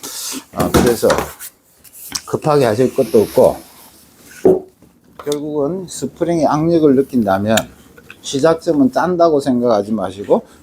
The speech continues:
이 감각이 스프링이 살짝 여기에 내가 원하는 면에 묻었다라는 순간 이미 차는 서서히 가기 시작하면 됩니다.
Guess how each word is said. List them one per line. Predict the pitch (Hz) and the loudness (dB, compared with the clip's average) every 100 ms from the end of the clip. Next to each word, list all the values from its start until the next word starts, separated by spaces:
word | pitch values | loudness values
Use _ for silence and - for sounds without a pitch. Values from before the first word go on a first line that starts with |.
| - | -4
이 | 131 139 135 131 117 110 | 2 4 6 4 2 -2
감각이 | - 98 113 135 147 123 82 | -4 0 2 4 2 0 -4
스프링이 | - 131 - 160 151 | -8 -10 -6 -6 -6
살짝 | - 131 127 131 | -8 -8 -2 0
여기에 | 139 147 131 | 2 2 0
내가 | 120 110 123 | 0 2 2
원하는 | 113 104 123 131 123 | 2 2 0 0 0
면에 | 127 127 117 - _ - _ - | 0 0 -2 -4 _ -20 _ -2
묻었다라는 | 147 196 175 - _ - 131 123 117 117 131 | 0 2 2 0 _ 2 4 6 4 2 0
순간 | 131 127 117 151 143 | -2 -2 -2 -2 -2
이미 | 170 165 | -4 -6
차는 | - 143 143 | -6 -4 -2
서서히 | - 110 156 151 | -2 -4 0 -2
가기 | 139 151 135 | 0 -2 -2
시작하면 | - 117 127 180 139 | -4 -2 0 0 -2
됩니다. | 85 95 101 73 - | -4 -6 -4 -4 -6